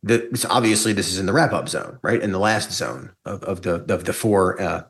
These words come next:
execution time zones. But when we were prepping for this, Joe, you mentioned the idea of it's also important during the performance zone.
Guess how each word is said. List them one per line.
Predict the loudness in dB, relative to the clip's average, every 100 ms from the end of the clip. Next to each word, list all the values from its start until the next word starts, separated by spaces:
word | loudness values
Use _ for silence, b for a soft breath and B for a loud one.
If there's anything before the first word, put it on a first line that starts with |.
| _ -6
execution | -6 -2 -2 -2 0
time | 0 0
zones. | -2 -6 -6 -14 _ _ _ _ _ _ 0
But | 4
when | 6 8
we |
were | 8 6
prepping | 6 4 4
for | 2
this, | 2 2
Joe, | 2 4
you | 6 6
mentioned | 6 4 2 2
the | 2
idea | 2 0 2 2 2
of | 2 2 0 -6 -8
it's | -8 -2 2
also | 4 6 4
important | 4 0 -2 -4
during | -4
the | -2
performance | 0 2 2 0
zone. | -6 -8